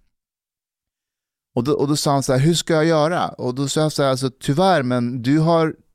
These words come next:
vunnit nitlotten och hamnat i offentlig sektor. Och jag har vunnit trisslotten som är i den privata och kan göra narr av det här.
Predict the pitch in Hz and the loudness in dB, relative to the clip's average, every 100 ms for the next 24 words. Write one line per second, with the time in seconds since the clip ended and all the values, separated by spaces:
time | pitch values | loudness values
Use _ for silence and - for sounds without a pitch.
0 | _ - 127 135 120 - 143 143 - 190 | _ -10 -4 0 0 0 0 -2 -2 -6
1 | - - 107 101 101 117 117 113 107 101 | -6 -4 -2 -2 -4 -4 -2 0 -2 -2
2 | 107 - 117 107 113 - 156 - - - | -4 -2 -4 -4 -6 -6 -6 -4 -4 -6
3 | - _ _ _ _ _ _ _ _ _ | -12 _ _ _ _ _ _ _ _ _
4 | _ - 135 175 226 185 170 143 - 156 | _ -2 0 2 2 0 0 -2 -2 -2
5 | - 196 269 - 101 90 117 139 139 120 | -2 -4 -6 -4 -4 -4 -8 -8 -4 0
6 | 110 110 107 123 160 285 - 104 104 - | 0 0 -2 -2 -2 -4 -4 -2 -2 -2
7 | 113 107 110 143 320 143 95 85 90 - | -2 0 0 -2 -2 -2 -4 -6 -8 -10
8 | - | -16